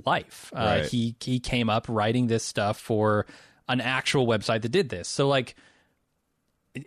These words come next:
Speaker 1: it's weird to me because I see this depiction of, like, something that is super successful, and I immediately have a visceral dislike of everything that is done at that company.
Speaker 2: Huh.
Speaker 1: Everything. It's, it's, and it's not just the woman who's heading it. It's
Speaker 2: Uh-huh.
Speaker 1: the,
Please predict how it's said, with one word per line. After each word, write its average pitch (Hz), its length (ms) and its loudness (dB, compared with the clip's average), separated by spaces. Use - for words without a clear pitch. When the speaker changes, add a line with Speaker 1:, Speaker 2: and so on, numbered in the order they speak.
Speaker 1:
it's 160 340 -2
weird 180 180 4
to 156 40 0
me 160 120 2
because 131 200 -2
I 123 100 0
see 170 240 -2
this 151 160 2
depiction 131 420 0
of, 104 100 0
like, 104 320 0
something 123 360 0
that 107 100 0
is 104 80 -4
super - 260 -2
successful, - 520 -2
and 117 120 0
I 107 80 2
immediately 110 680 2
have - 120 -8
a 95 60 -8
visceral 98 560 0
dislike 107 840 -2
of 117 220 -4
everything 131 480 2
that 110 120 2
is 98 100 -2
done 113 200 2
at 104 100 0
that 87 180 -8
company. 98 520 -4
Speaker 2:
Huh. 110 280 -2
Speaker 1:
Everything. 143 500 0
It's, 165 180 -2
it's, 165 320 -6
and 170 120 0
it's 160 120 -2
not 185 180 0
just 160 220 0
the 151 60 2
woman 135 260 2
who's 117 160 -2
heading 151 260 0
it. 226 180 0
It's 82 340 0
Speaker 2:
Uh-huh. 67 100 -8
Speaker 1:
the, 127 280 0